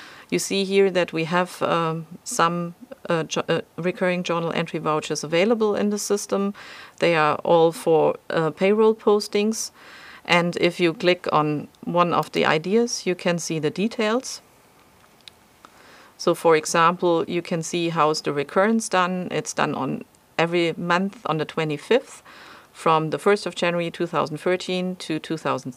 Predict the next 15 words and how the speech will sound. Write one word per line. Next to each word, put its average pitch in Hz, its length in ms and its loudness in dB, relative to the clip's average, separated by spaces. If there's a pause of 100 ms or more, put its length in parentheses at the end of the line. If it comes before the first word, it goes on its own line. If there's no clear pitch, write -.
seventeen, 220 760 0
end 160 220 -2
of - 140 -6
this - 220 -6
year. 214 240 0 (800)
Um, 165 540 2 (200)
you 175 120 -2
see 170 260 0
also 156 320 4
for 147 200 -2
which - 400 -4
company 208 480 2
it 185 160 -2
is - 300 -4
done, 165 580 0